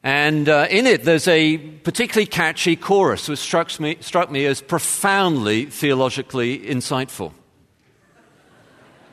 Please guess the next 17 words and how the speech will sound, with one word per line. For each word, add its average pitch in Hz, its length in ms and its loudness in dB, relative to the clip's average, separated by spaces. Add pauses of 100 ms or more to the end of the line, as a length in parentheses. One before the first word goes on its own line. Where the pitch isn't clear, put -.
(580)
Wait 92 240 -4
for 82 160 -10
it. 87 160 -10 (3000)
She 160 180 -4
says 156 320 -2
this, - 500 -4 (460)
um, 123 540 -10 (160)
and 110 380 -8 (440)
if 117 160 -8
I 127 100 -2
get 117 200 -6
the 107 80 -6
words 104 440 -4
not 113 220 -6 (100)
entirely 107 640 -4
right, 90 500 -6
you'll, 98 300 -8